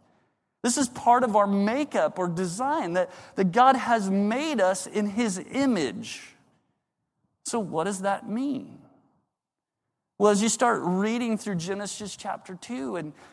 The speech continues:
y-, you start to figure this out, because God creates, and, and, and in chapter two, he kind of, um, unpacks a little bit more what happened with Adam and Eve, right, and their design. And so God makes Adam.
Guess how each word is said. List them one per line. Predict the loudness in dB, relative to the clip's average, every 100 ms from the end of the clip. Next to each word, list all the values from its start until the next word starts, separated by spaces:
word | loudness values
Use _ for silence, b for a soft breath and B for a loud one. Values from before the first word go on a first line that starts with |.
| B
y-, | -8
you | -4 -2 -2
start | -2 -4 -2
to | -8
figure | -4 -4 -2
this | -4 0
out, | 2 2
because | 0 -2 0
God | 2 0
creates, | 0 -2 -2 0 0 -2 -2
and, | -2 -4 -10 B B
and, | 4
and | 6
in | 4
chapter | 6 6 6 4
two, | 2 2 4
he | 4
kind | 4 4
of, | 4 0 -6 B
um, | 6 6 4
unpacks | 2 4 2 4 4 4 2 -2
a |
little | 0 2
bit | 2 0
more | 0 0 2 4
what | 2
happened | 0 -4 -2 0 0 0
with | -2
Adam | 0 0 0 -2
and | -2
Eve, | -2 -4 -6 -2
right, | -2 -2 -4
and | -6
their | -4 -4
design. | -6 -4 -2 0 -2
And | -4
so | -4
God | 0 2 2
makes | -2 -6
Adam. | -2 0 0 -2 -6